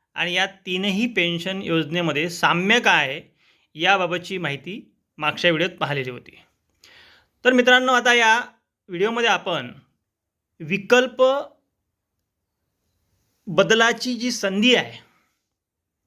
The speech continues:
जो आपण विकल्प आता देणार आहोत एकतीस मार्चपर्यंत, तर त्यापुढे कोणकोणत्या विकल-, विकल्पाच्या संध्या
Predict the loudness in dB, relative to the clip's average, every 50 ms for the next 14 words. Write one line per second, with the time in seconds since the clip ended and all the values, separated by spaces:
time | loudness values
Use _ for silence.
0 | _ _ _ 2 4 4 4 4 2 0 -2 -2 -2 0 0 0 0 0 0 0
1 | 0 0 0 -2 -2 0 0 2 2 2 2 0 -2 -6 -10 -12 -16 -20 _ _
2 | _ -10 -10 -8 -8 -8 -8 -8 -8 -4 -4 -2 -2 -2 -4 -6 -6 -6 -6 -8
3 | -10 -14 -14 -16 -20 _ _ _ _ _ _ _ _ _ _ _ _ _ _ _
4 | _ _ -4 -4 -2 0 0 2 2 2 0 -2 -2 2 4 4 4 4 2 -2
5 | -8 -14 -20 _ _ _ _ _ _ _ _ _ _ _ _ _ _ _ _ _
6 | _ 0 0 2 0 -2 0 0 2 2 2 2 2 2 2 2 2 -2 -6 -8
7 | -8 -6 -6 -6 -6 -6 -8 -10 -4 -2 -2 -2 -2 0 0 0 0 0 -2 -4
8 | -4 -4 -4 -6 -8 -6 -2 2 4 4 4 2